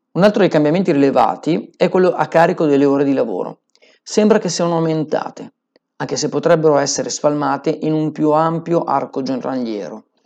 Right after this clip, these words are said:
intervallate da distrazioni o altre attività. Col telelavoro meno promozioni? Uno dei cambiamenti che renderebbero meno appetitoso l'home working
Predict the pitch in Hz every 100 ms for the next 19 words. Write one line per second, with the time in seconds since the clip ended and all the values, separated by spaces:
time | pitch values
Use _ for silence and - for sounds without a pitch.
0 | _ _ 143 135 127 160 131 107 135 143
1 | 139 147 - 151 - 151 156 180 - 143
2 | 117 120 - - - 135 - - _ _
3 | _ _ _ _ _ _ _ _ _ _
4 | _ _ _ _ _ _ _ _ _ _
5 | _ - 151 143 175 185 190 151 120 123
6 | 135 135 131 135 131 - 104 107 151 -
7 | _ _ _ _ _ _ _ _ - 262
8 | 185 147 139 131 135 170 165 139 139 160
9 | 147 139 135 120 120 123 165 160 156 135
10 | 120 113 143 147 135 135 127 143 143 123
11 | 120 113 - 135 156 165